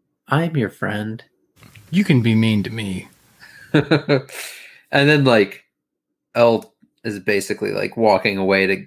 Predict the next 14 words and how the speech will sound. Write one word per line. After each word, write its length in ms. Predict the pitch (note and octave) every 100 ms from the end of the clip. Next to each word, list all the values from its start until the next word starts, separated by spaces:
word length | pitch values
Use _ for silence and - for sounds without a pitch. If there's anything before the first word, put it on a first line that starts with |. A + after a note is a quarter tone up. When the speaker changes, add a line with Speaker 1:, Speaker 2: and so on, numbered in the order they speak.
| _ -
Speaker 1:
to 80 |
join 220 | G#2 G#2 G2
the 60 |
battle, 340 | F#2+ F2+ F#2+ G2
and 100 | G2
she's 160 | G#2+
like, 320 | F2 - - _ _
"Hey, 520 | - A#2+ A2 F#2+ F#2 _ _ _ _ _ _ -
Beecha, 500 | A#2 - G2 F#2+ - _ _ _ _ _ _ _ _ _ _ _ _ _ _ _ _ _ -
if 200 | A2+ -
we 80 | B2
survive 460 | - A2 G#2+ G#2+
this 160 | G#2+ G2+
battle, 640 | - G2+ A2 B2 B2+ -